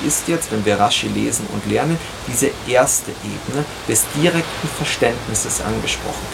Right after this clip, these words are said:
Ein Verständnis, das wir, wenn unser spirituelles Niveau entsprechend wäre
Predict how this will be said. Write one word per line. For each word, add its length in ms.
Ein 100
Verständnis, 720
das 140
wir, 220
wenn 160
unser 200
spirituelles 760
Niveau 420
entsprechend 600
wäre 260